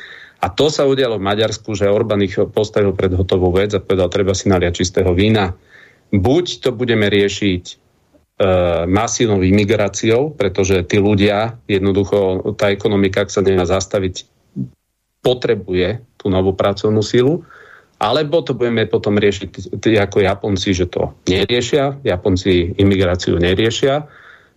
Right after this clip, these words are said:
Riešia to nejakou technologizáciou skôr, robotizáciou a podobne, ale výsledok je ten, ktorý aj v Japonsku je, že jednoducho ten národ rapidne vymiera. A my, je iné, keď vymiera šesťdesiat miliónový, je iné, keď začne vymierať sto miliónový a je iné, keď vymiera päť miliónový národ.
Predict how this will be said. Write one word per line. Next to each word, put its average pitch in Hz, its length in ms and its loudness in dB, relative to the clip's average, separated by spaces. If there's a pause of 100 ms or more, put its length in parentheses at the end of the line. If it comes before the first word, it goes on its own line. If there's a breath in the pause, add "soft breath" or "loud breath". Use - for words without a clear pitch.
Riešia 104 320 0
to 98 160 -2
nejakou 95 320 0
technologizáciou 113 1040 0
skôr, 123 560 0
robotizáciou 101 960 0
a 80 80 -2
podobne, 110 400 0
ale 95 240 0
výsledok 98 480 0
je - 40 -6
ten, 98 280 0
ktorý 92 320 2
aj 90 180 0 (140)
v - 80 -4
Japonsku 95 480 -2
je, 90 160 2
že 90 80 -2
jednoducho 87 560 0
ten 90 160 0
národ 87 320 0 (160)
rapidne 95 480 0
vymiera. 117 560 0 (480 loud breath)
A 92 80 -2
my, 165 400 0 (240 soft breath)
je 113 160 0
iné, 143 320 0
keď 117 160 -4
vymiera 101 400 2
šesťdesiat 123 560 0
miliónový, 110 800 0
je 101 160 2
iné, 98 240 2
keď 104 240 -2
začne 101 240 0
vymierať 92 400 2
sto 110 160 0
miliónový 113 640 2
a 98 160 0
je 90 160 2
iné, 98 160 2
keď 95 160 -4
vymiera 92 400 2
päť 101 240 -2
miliónový 90 480 0
národ. 90 400 0